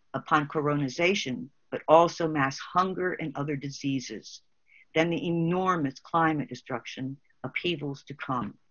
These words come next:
A total surveillance state comes as near to fascism as no matter.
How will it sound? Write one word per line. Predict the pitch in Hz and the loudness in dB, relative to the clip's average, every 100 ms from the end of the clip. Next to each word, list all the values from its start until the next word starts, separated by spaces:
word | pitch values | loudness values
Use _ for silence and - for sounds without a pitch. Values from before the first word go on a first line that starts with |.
| _ _ _ _ _ _ _ _ - | _ _ _ _ _ _ _ _ -2
A | 151 143 | -2 0
total | - 196 196 196 190 - | 4 6 6 2 -2 -8
surveillance | - 156 147 170 180 185 - | -4 -2 2 2 0 -4 -6
state | - 185 190 - _ _ _ - | -2 0 -2 -6 _ _ _ 0
comes | 165 156 | 2 2
as | 147 | 0
near | 160 180 190 | 0 0 0
to | 190 180 | -2 -6
fascism | 156 139 139 147 143 139 143 | -2 -2 -4 -10 -8 -4 -2
as | 135 | -2
no | 139 135 | -2 -2
matter. | 135 123 117 | -2 -4 -8